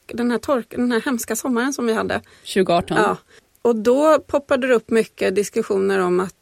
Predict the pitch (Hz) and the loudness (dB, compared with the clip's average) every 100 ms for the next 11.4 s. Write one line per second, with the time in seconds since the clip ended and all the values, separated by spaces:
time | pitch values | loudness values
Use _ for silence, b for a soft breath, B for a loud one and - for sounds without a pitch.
0 | - 180 214 180 185 196 208 214 208 202 | -8 0 0 2 0 0 0 0 -2 -6
1 | 220 196 185 - - 214 196 - - 185 | -2 0 0 -4 -2 0 0 -4 -2 0
2 | 180 - 233 202 180 175 175 180 185 _ | 0 -4 -2 0 2 0 0 0 -4 _
3 | _ _ - 233 277 269 277 240 254 220 | _ _ 0 2 2 2 0 2 0 2
4 | 247 208 170 170 185 196 185 - 185 180 | 2 2 0 -2 -6 -4 -4 -4 -4 -4
5 | - 165 - 233 196 190 254 240 214 196 | -8 -12 -2 0 2 2 2 2 0 -2
6 | 185 - - 202 - - 226 202 - - | -4 -10 -12 -10 -8 -4 -4 -4 -6 -4
7 | 226 277 185 - - - _ - - - | 0 0 -2 -6 -10 -10 _ -12 -8 -8
8 | _ b b b b b b - 208 226 | _ b b b b b b -12 -6 -2
9 | 285 269 240 233 - - 320 - - - | 0 0 2 0 -2 -2 0 0 -2 -4
10 | 190 196 247 - 185 190 _ - - - | -2 0 0 0 -6 -8 _ -12 -12 -4
11 | 202 190 185 | 0 2 0